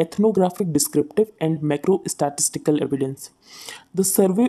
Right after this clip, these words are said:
of ethnographic materials begin with the finding that the existence of caste divisions, तो कास्ट डिवीजन की एग्जिस्टेंस आपको यहाँ पर दलित क्रिश्चियंस और दलित मुस्लिम्स में भी मिलेगा। दलित Muslims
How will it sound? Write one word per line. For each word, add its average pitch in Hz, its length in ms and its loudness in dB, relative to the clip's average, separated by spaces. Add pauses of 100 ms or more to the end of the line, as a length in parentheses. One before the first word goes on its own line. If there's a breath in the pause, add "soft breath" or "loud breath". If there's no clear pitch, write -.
(120)
of 208 240 -4
ethnographic 175 640 0
materials 156 560 0
begin 165 260 2
with 156 120 0
the 156 100 2 (160)
finding 156 400 0
that 143 160 0
the 175 80 -4 (120)
existence 190 540 0
of 190 140 -6
caste 160 340 2
divisions, 151 460 0 (420 loud breath)
तो 196 60 4 (100)
कास्ट 196 300 4
डिवीजन 170 340 2
की - 200 -6
एग्जिस्टेंस 165 640 -2
आपको 156 300 2
यहाँ 151 240 0
पर 165 80 4 (100)
दलित 147 240 0
क्रिश्चियंस 202 520 -2 (140)
और 151 280 0 (200)
दलित 147 280 0
मुस्लिम्स 143 440 -4
में 143 180 0
भी 143 120 -2
मिलेगा। 143 420 -2 (500 loud breath)
दलित 190 320 4
Muslims 208 400 0